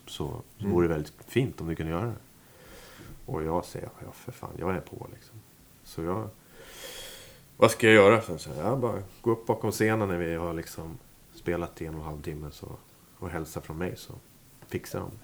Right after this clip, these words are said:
Så jag gled upp där. De sätter mig på ett trumset och rullar ut mig på scenen, så här. I Dallas, Texas. Det är så här ba-, baseballstadion eller något.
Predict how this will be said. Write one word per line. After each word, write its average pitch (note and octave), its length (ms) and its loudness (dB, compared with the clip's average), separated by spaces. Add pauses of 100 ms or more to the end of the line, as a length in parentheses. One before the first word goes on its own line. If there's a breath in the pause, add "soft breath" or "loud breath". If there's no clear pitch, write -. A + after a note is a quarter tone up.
(280)
Så - 120 -10
jag F2 320 -6
gled E2+ 180 0
upp E2 200 -8
där. D#2+ 160 -10 (840)
De E2 100 -6
sätter F2+ 300 -6
mig D2+ 100 -10
på - 60 -10
ett - 60 -12
trumset E2 480 -6
och E2 60 -4
rullar E2 200 2
ut F2+ 200 0
mig E2 80 -8
på - 100 -16
scenen, E2+ 380 -8
så - 100 -20
här. - 100 -20 (1040)
I F2 80 0
Dallas, D#2+ 480 -4
Texas. - 540 -12
Det - 100 -8
är - 40 -10
så - 160 -14
här - 60 -14 (600)
ba-, F2 360 -8
baseballstadion F2 920 -6
eller F#2+ 100 -12
något. - 260 -16